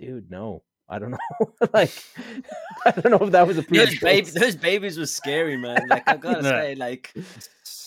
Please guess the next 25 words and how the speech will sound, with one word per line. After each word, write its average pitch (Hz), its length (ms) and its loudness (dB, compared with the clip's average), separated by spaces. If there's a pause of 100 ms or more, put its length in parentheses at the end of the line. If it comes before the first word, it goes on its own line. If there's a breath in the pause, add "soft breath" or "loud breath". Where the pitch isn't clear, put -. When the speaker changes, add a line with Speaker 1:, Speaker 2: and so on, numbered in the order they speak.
Speaker 2:
when 202 160 -2
they 214 60 -2
started 214 280 -2
zooming 196 320 -10
in 190 120 -6
on 185 100 -8
their 165 100 -6
faces 220 580 -10
and 180 80 -14
they 165 80 -6
were 151 80 -6
pulling 160 360 -14
the, 139 240 -12
these 131 300 -12
expressions, 190 1000 -14 (120)
and 160 220 -10
then, 165 300 -12
like, 135 380 -12 (220)
I'm 180 220 -18
like, 151 200 -14
"I 170 160 -14
don't 185 260 -12 (100)
know 170 260 -10
if 156 280 -12
this," - 300 -12